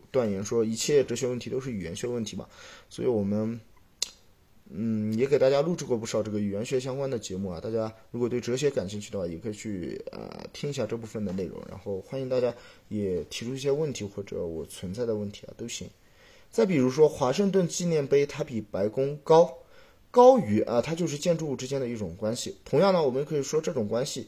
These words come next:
也是一种存在，毕竟，呃，宇宙论问题当中呢，我们也，呃，常常会遇到这样的一种关系存在的问题。那么性质、关系和类，它都被认为是抽象的，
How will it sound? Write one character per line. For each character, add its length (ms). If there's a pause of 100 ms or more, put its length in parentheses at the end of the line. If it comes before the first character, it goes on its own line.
也 240
是 120
一 100
种 220
存 160
在， 160 (360)
毕 100
竟， 160 (300)
呃， 280
宇 200
宙 180
论 240
问 140
题 160
当 200
中 140
呢， 200
我 200
们 240
也， 420
呃， 220
常 180
常 160
会 80
遇 200
到 160
这 100
样 160
的 60
一 80
种 200
关 180
系 120
存 180
在 60
的 80
问 160
题。 180 (220)
那 140
么 80
性 240
质、 100
关 240
系 120
和 140
类， 200 (200)
它 120
都 100
被 100
认 200
为 80
是 180
抽 180
象 220
的， 80